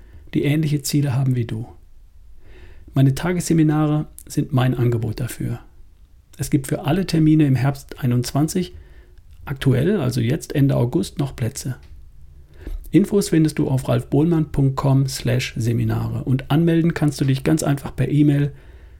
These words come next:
an ralf at barefootway punkt de. Auf meiner Internetseite findest du einen Knopf, den musst du nur drücken, um mir zu schreiben.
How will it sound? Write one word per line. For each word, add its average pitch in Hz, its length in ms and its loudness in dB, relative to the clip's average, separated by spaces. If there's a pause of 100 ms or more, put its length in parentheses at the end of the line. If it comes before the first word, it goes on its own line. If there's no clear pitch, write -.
(140)
an 120 120 2
ralf 127 400 0
at 123 240 -4
barefootway 123 640 0
punkt 120 380 -2 (160)
de. 120 340 0 (720)
Auf 127 120 -4
meiner 143 200 4
Internetseite 143 720 2
findest 127 300 0
du - 40 -2
einen 120 160 0
Knopf, - 420 -4
den 123 260 0
musst 123 200 -2
du 143 60 4
nur 123 160 4
drücken, 123 400 0 (500)
um 113 160 0
mir 113 140 0
zu 120 140 -4
schreiben. 123 400 -6